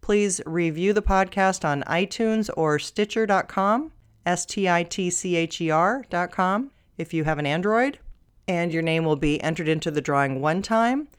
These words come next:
If you've read the Wealth Heiress book and you leave a review for it on Amazon, your name will be entered into the drawing two times. And I'll be giving away five Wealth Heiress books and five wealth mentoring sessions with me.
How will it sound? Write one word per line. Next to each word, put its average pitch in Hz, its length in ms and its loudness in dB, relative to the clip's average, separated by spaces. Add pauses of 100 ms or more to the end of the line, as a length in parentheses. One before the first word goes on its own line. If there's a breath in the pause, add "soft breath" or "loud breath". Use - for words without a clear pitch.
(140 soft breath)
If 170 160 -4
you've 165 200 0
read 160 440 4
the 147 340 -2
Wealth 160 300 0
Heiress 208 300 0
book 226 420 2
and 170 180 -4
you 165 100 -2
leave 160 360 0
a 156 80 -2
review 147 400 0
for 208 280 0
it 208 100 -4
on 160 240 -2
Amazon, 226 720 2 (560 soft breath)
your 165 400 6
name 156 240 0
will 151 100 0
be 151 200 0
entered 147 260 -2
into 143 220 -2
the 139 100 -2
drawing 135 320 0
two - 200 -4
times. 254 640 0 (540 soft breath)
And 220 540 4
I'll 175 80 4
be 175 140 0
giving 175 280 0
away 147 640 4
five 202 600 2
Wealth 170 280 -2
Heiress 143 280 -2
books - 500 -4 (280 soft breath)
and 202 180 0
five 180 320 4
wealth 160 240 2
mentoring 139 360 -4
sessions 135 480 -6
with 139 200 -8
me. 131 260 -8